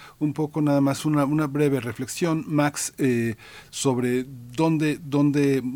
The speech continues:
el Hallazgo de pronto cerró con la pandemia, cerró las puertas, eh, solamente atendía a algunos clientes que tenían ya como un contacto muy cercano contigo, con la librería. ¿Dónde, dónde, dónde los encontramos? ¿Dónde, dónde está esa, esa librería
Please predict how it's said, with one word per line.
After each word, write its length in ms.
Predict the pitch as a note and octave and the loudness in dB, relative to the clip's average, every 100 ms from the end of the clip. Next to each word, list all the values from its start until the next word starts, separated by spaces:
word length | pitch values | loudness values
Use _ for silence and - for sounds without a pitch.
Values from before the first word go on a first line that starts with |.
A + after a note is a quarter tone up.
| D3 - C3+ | -8 -4 0
el 220 | C#3 C3 | 4 2
Hallazgo 380 | B2+ E3 F3 D#3 | 2 -2 0 0
de 100 | C#3+ | 0
pronto 260 | F#3 G#3+ | 0 -2
cerró 400 | - A#2 A2 A#2+ | -2 -4 -4 -4
con 160 | A#2 A#2+ | -4 -6
la 80 | A2+ | -4
pandemia, 440 | A2 A2 A#2 A#2 | -6 -4 -4 -4
cerró 260 | A2 G#2 A2+ | -6 -8 -6
las 160 | G#2 | -8
puertas, 560 | - C#3+ B2 C3 - - | -2 -2 -2 -6 -8 -8
eh, 320 | G2 A2 G#2 | -8 -8 -8
solamente 540 | - B2+ A#2 A#2+ A#2 | -6 -4 -2 -2 -2
atendía 480 | A2 A#2 A2+ A#2+ A#2+ - - - | -4 -4 -2 -2 -4 -10 -20 -14
a 80 | - | -10
algunos 440 | G#2 G#2 A2+ A2+ | -8 -6 -4 -4
clientes 500 | - C#3 C#3 C3+ A#2 - | -2 2 2 2 -2 -12
que 60 | G#2 | -12
tenían 340 | G2+ G#2+ A2 | -8 -6 -6
ya 300 | G#2+ G#2+ G#2+ | -4 -4 -6
como 260 | G2+ G#2+ G#2 | -6 -6 -6
un 60 | |
contacto 500 | G2 G2+ G#2+ G#2 - | -8 -10 -10 -10 -8
muy 200 | G#2+ G#2+ | -6 -6
cercano 500 | G#2 A2+ - B2 A#2 | -6 -8 -6 -4 -4
contigo, 500 | G#2 A2+ - D3 B2 - - - | -6 -10 -6 -6 -6 -10 -18 -12
con 140 | - G#2 | -6 -6
la 80 | G2 | -4
librería. 560 | G2 G2 A2+ C3+ C3 - - - | -6 -4 2 2 2 -6 -20 -8
¿Dónde, 400 | - D#3+ D#3+ D#3+ - | -2 0 2 -2 -2
dónde, 520 | D3 D3 D3+ D3 C#3+ | 0 2 4 2 2
dónde 320 | C3+ D3+ D#3+ | 0 0 0
los 180 | D#3 C#3 | 0 -2
encontramos? 680 | B2+ A#2+ G#2+ B2 A#2 G#2+ G#2 | -2 -4 -4 -4 -4 -4 -4
¿Dónde, 800 | A#2+ A#2+ B2 B2 A#2 A2 G#2+ G#2+ | -2 -2 -2 -4 -4 -6 -8 -8
dónde 300 | A#2+ B2 B2 | -2 0 0
está 400 | - - B2 - | -4 -2 -4 -4
esa, 500 | A2 - A#2 G#2+ F2 | -10 -8 -6 -6 -8
esa 400 | C#2+ A#2+ - B2+ | -8 -8 -4 -4
librería 640 | A2+ G#2+ G#2 G#2 B2 B2 | -4 -4 -6 -4 -2 -4